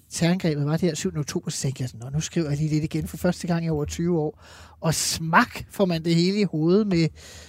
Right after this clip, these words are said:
ubehageligheder af enhver art, og jeg forstår virkelig godt, det må være et pres for vores, øh, for vores jødiske medborgere, ikke? At blive udsat for det hver eneste dag, og mistænkeliggjort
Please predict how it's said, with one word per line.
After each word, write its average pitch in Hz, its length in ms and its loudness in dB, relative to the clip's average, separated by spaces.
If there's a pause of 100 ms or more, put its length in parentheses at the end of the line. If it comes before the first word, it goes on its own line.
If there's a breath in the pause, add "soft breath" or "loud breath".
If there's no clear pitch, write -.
(260 soft breath)
ubehageligheder 185 720 6
af 156 40 2
enhver 160 320 2
art, 151 200 -2
og 170 80 -8
jeg 143 80 -2
forstår 151 400 -6
virkelig 165 340 4
godt, 151 220 -4
det 175 80 -2
må 156 80 0
være 147 260 0
et - 120 -10
pres - 440 -4 (440 soft breath)
for - 160 -2
vores, 147 400 0
øh, 147 200 2
for 156 140 -4
vores 147 300 -2
jødiske 170 320 0
medborgere, 160 600 -2
ikke? 180 180 -6
At 165 140 -10
blive 165 160 0
udsat 185 320 -2
for - 120 -8
det 175 200 0 (400 soft breath)
hver 160 160 4
eneste 190 340 0
dag, 190 300 4
og 175 100 0
mistænkeliggjort 208 760 2